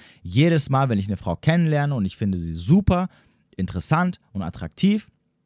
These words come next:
dann merke ich, dass ich ihr auch irgendwie schreiben will. Und im zweiten Augenblick denke ich mir so,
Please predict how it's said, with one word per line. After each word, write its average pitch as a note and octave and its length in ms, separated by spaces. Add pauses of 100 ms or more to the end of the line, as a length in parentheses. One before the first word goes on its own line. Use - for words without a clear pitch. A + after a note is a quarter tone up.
(520)
dann G2+ 260
merke D3 320
ich, D3+ 80
dass G#2+ 160
ich F#2+ 120
ihr F2 120
auch B2 280
irgendwie A#2 340
schreiben D#3+ 520
will. G3+ 200 (1080)
Und C3+ 180
im C3+ 120
zweiten C#3+ 580
Augenblick B2 440
denke D#3+ 200
ich - 80
mir E3 120
so, D#3 160